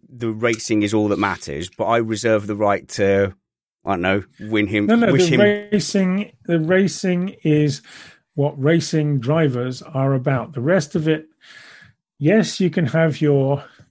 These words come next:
Speaker 2: um, views on the subject. You can have your views on every subject. You can have your views about what Lewis does off, off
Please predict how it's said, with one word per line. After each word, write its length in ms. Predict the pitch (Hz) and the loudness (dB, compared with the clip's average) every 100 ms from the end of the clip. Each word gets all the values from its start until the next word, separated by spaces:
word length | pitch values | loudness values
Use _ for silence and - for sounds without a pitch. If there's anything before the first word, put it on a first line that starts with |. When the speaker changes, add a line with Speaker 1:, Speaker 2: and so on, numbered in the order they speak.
| _ - | _ -4
Speaker 2:
um, 560 | 160 131 123 120 165 202 _ _ _ _ 135 | -2 0 -4 -10 -14 -20 _ _ _ _ -10
views 520 | 113 139 135 131 123 | -2 2 2 2 0
on 340 | 123 127 127 | -2 -4 -4
the 100 | 127 | -4
subject. 460 | 117 123 110 - - _ | -4 -8 -8 -14 -20 _
You 60 | 131 | -4
can 100 | 135 | 0
have 160 | 165 | 2
your 100 | 180 | 2
views 300 | 165 170 160 | 2 2 2
on 80 | 156 | 2
every 280 | 160 139 127 | 2 0 -4
subject. 340 | 113 120 120 | -4 -6 -6
You 60 | 127 | -4
can 80 | 135 | 0
have 180 | 151 165 | 0 2
your 120 | 165 | 2
views 280 | 151 165 156 | 2 2 2
about 320 | 151 151 - - - - _ _ | 0 -2 -4 -20 -20 -20 _ _
what 140 | 131 135 | -10 -4
Lewis 440 | 135 156 160 151 | 0 2 2 0
does 380 | - 139 139 135 | -2 0 2 2
off, 300 | 143 143 - - | 0 -2 -10 -4
off 420 | 151 143 - | -2 -2 -6